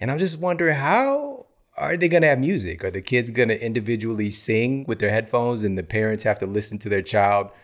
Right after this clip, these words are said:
randomly? You know what I mean? It's a very different situation versus what I grew up with when I was his age. You know, we had music, we had band, all right? Band was very different. It's a different terrain. You walk into the band room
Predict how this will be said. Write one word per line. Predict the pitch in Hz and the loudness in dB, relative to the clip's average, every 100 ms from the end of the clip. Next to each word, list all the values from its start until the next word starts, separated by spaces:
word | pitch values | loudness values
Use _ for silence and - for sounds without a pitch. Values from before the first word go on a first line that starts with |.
| _ _ | _ _
randomly? | 95 104 104 104 101 104 101 95 _ _ _ | 0 2 2 2 0 -2 -2 -6 _ _ _
You | - | 0
know | 104 | 4
what | 110 113 | 4 4
I | |
mean? | 110 117 | 2 0
It's | 107 101 | 0 0
a | |
very | 87 87 120 131 | -2 2 6 6
different | 120 120 - 120 104 | 4 0 0 -2 0
situation | - 120 - 110 117 110 98 90 | -2 -2 0 2 2 0 -4 0
versus | 101 98 98 85 | 0 2 0 -4
what | 87 92 87 - | -2 -2 -2 0
I | 127 | 0
grew | 175 127 117 | 2 4 6
up | 104 104 | 6 2
with | 90 92 - - - _ _ _ _ _ | -2 -2 -6 -18 -18 _ _ _ _ _
when | 104 107 | 2 4
I | 104 | 4
was | 101 98 | 4 2
his | - 101 92 | 2 0 0
age. | 92 90 87 - | -2 -2 -4 -8
You | 92 | -8
know, | 90 | -6
we | 98 | 0
had | 107 95 | 2 2
music, | 101 104 107 | 0 0 2
we | |
had | 104 85 85 | 0 0 0
band, | 143 196 135 78 - _ _ _ _ _ _ _ - | 4 6 4 0 -16 _ _ _ _ _ _ _ -4
all | 92 | 0
right? | 104 107 98 | 2 2 2
Band | 113 131 160 165 | 2 4 4 2
was | 113 90 | 0 -2
very | 85 107 110 | 2 2 2
different. | 107 120 104 | 0 -2 -2
It's | |
a | 90 | -6
different | 82 120 123 110 | -2 -2 -2 -4
terrain. | 107 101 120 104 | -2 2 2 2
You | 92 | 0
walk | 104 117 | 4 4
into | 123 - | 2 -6
the | 98 | -6
band | 80 98 113 127 135 | -2 -2 0 0 0
room | 147 180 | -2 -6